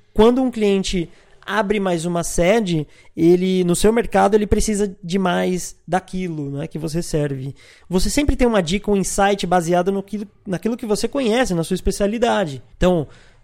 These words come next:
quando você notar algum insight, algum fato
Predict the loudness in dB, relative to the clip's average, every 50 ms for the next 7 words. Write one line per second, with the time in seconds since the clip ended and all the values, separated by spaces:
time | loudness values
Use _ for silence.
0 | _ _ _ 0 2 2 4 4 2 2 2 2 2 2 0 0 0 0 0 2
1 | 0 0 -2 -6 -12 -20 -20 -20 -14 -4 -2 -2 0 0 0 -2 -2 -2 -2 -2
2 | -2 0 2 2 2 2 2 0 -2 -2 0 -2 -4 -4 -2 -2 0 0 0 0
3 | -2 -4 -4 -4 -4 -6